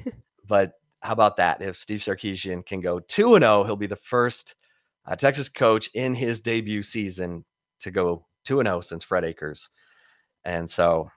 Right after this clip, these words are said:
Speaker 2: that is a little piece of tailgate trivia for you as we sign off here, um, from the flagship podcast.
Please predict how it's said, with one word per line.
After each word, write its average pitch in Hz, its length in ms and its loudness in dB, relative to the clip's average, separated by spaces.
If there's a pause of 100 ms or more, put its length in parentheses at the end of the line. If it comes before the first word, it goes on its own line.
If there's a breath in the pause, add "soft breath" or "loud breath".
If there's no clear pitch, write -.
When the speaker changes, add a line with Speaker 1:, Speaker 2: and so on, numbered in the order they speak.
(420)
Speaker 2:
that 85 320 -6 (100)
is 80 500 -8 (120)
a - 60 -14
little 147 200 4
piece 208 260 2
of 165 120 2
tailgate 180 500 6
trivia 156 400 4
for 135 240 2
you 123 100 8
as 123 320 2
we 117 80 -4
sign 123 400 4
off 110 240 6
here, 101 360 -2 (520 soft breath)
um, 95 500 2
from 104 220 -2
the 98 120 0
flagship 123 840 2
podcast. 107 920 2